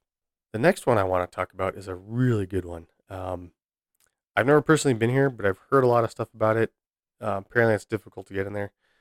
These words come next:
but we actually have an abandoned insane asylum, if you will, here in Albuquerque. And this also is considered to be one of the most haunted places in Albuquerque. But it, it is, I know it is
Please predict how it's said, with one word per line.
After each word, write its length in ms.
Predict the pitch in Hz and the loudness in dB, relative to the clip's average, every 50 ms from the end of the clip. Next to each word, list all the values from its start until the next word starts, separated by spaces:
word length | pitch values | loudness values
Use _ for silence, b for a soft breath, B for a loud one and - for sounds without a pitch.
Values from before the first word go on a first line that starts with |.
| _ _ _ _ _ | _ _ _ _ _
but 180 | _ 101 92 87 | _ -2 -2 -2
we 140 | - 104 107 | -2 -2 -2
actually 300 | 117 - - - 120 117 | -2 -4 -6 -6 -4 -2
have 220 | 117 117 113 107 | 0 0 0 0
an 60 | 107 | -4
abandoned 800 | 104 95 95 _ - 92 95 104 107 110 113 113 110 110 107 104 _ _ _ _ _ _ _ _ _ - | -8 -10 -8 _ -4 -2 -2 -4 -6 -6 -6 -6 -6 -6 -10 -14 _ _ _ _ _ _ _ _ _ -14
insane 560 | 113 104 104 98 - - - 101 104 107 117 | -12 -12 -12 -12 -10 -4 -2 -2 -2 -2 -4
asylum, 520 | 117 - - 120 120 123 123 131 131 131 127 | -6 -6 -4 -2 0 0 0 -2 -4 -4 -10
if 120 | 123 123 - - | -16 -16 -12 -10
you 80 | 123 | -4
will, 300 | 123 123 123 135 143 - _ _ | -4 -2 -2 -2 -6 -8 _ _
here 140 | - 131 127 | -4 -2 -2
in 60 | 120 | -2
Albuquerque. 580 | 120 131 135 143 - - 143 - _ - 170 165 _ _ _ _ _ _ _ _ _ _ _ _ _ _ _ _ _ _ - | -4 -8 -10 -12 -12 -14 -14 -14 _ -14 -14 -14 _ _ _ _ _ _ _ _ _ _ _ _ _ _ _ _ _ _ -2
And 320 | 110 107 107 107 107 104 - _ _ _ | 0 0 0 0 -2 -6 -12 _ _ _
this 380 | 110 104 104 113 120 - - - _ - | -20 -6 -2 -2 -2 -2 -6 -12 _ 2
also 520 | 117 123 127 - - 127 123 123 139 - _ _ | 2 2 2 2 0 -2 -2 -2 -2 -6 _ _
is 200 | - 107 110 - | -8 -8 -8 -6
considered 520 | - 131 117 - 147 131 117 113 113 - | -6 -6 0 2 2 4 4 2 -2 -4
to 80 | - 113 | -10 -8
be 160 | 117 117 113 | -4 -2 -2
one 240 | 104 98 98 95 98 | -2 -4 -6 -8 -10
of 100 | 98 98 | -10 -10
the 100 | 107 101 | -10 -8
most 260 | 92 95 101 - - | -8 -8 -8 -10 -14
haunted 300 | - 92 98 101 95 _ | -18 -18 -18 -20 -20 _
places 360 | 98 90 90 _ 104 107 107 | -16 -16 -16 _ -14 -12 -12
in 100 | 113 127 | -10 -8
Albuquerque. 600 | 143 160 170 156 - - - 90 - - - - _ _ _ _ _ _ _ _ _ _ _ | -8 -8 -8 -8 -12 -14 -16 -18 -18 -20 -20 -20 _ _ _ _ _ _ _ _ _ _ _
But 220 | 113 113 110 - - | 2 2 2 2 0
it, 200 | - 120 107 - _ _ | -4 -8 -8 -10 _ _
it 200 | _ 107 113 110 | _ -8 -6 -4
is, 360 | 110 110 110 107 101 98 98 - _ _ _ | 0 0 0 0 -2 -4 -10 -18 _ _ _
I 100 | 107 110 | -4 0
know 160 | 107 107 107 | 2 2 4
it 60 | 104 104 | 4 2
is 200 | 104 101 95 | 2 0 -2